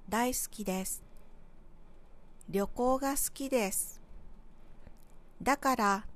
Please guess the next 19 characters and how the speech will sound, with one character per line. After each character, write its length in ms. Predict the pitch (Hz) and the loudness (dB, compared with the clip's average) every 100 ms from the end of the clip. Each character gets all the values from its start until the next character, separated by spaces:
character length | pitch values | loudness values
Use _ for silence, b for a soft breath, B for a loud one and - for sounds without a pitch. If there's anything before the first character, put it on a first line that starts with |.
| - | 0
日 140 | 180 | 2
本 320 | 185 220 233 226 | 4 4 4 6
語 340 | 226 226 220 | 6 6 6
を 100 | 208 - - | 4 2 4
勉 260 | 185 214 | 4 4
強 320 | 220 233 220 | 2 2 4
し 100 | 226 | 2
て 180 | - 196 | 2 2
い 120 | 202 | 2
ま 260 | 196 190 190 | 2 2 0
す。 180 | - - - - - - - - - - - - - - - - - - - - - - - - 165 | -2 -6 -12 -16 -14 -14 -14 -16 -16 -16 -14 -12 -12 -14 -14 -16 -16 -16 -16 -14 -12 -12 -14 4 10
文 260 | 233 269 285 - | 10 8 4 6
法 240 | 294 294 | 8 10
は 120 | 294 | 8
得 360 | 294 285 - 294 | 6 2 2 0
意 100 | 277 | 2
で 140 | 226 | 2
す 160 | - - | 0 0
が、 340 | 165 165 165 | 2 2 0